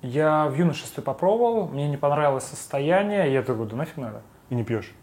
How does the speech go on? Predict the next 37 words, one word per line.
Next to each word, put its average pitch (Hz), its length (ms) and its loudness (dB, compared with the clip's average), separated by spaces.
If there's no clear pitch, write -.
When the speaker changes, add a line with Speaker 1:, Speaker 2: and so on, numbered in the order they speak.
Speaker 1:
Не 113 100 -8
пью. 110 200 -12
Speaker 2:
<laughs> - 380 -6
А 120 180 8
вот 113 220 2
колоться? 127 1000 4
Speaker 1:
Типа, - 200 2
а 151 200 10
вот 175 160 6
ка-, - 120 6
э, 240 880 10
<coughs> - 0 -
нужно! 185 1040 10
Да 160 140 6
нет, 254 220 4
ребят, 160 360 6
это, 160 580 6
ну, 170 220 2
я 156 220 6
боялся 254 480 8
этого, 156 200 4
и 156 120 2
мне, 180 180 6
знаешь, 254 220 4
что 175 180 2
Шпак - 400 2
тогда 123 220 -2
ещё 120 160 -4
сказал, 143 200 0
когда 120 120 -2
я 113 40 -4
первый 120 180 -4
раз - 40 -10
пришёл - 280 -8
в - 40 0
Speaker 2:
Ага. 120 80 4
Speaker 1:
Алмаз? 160 300 0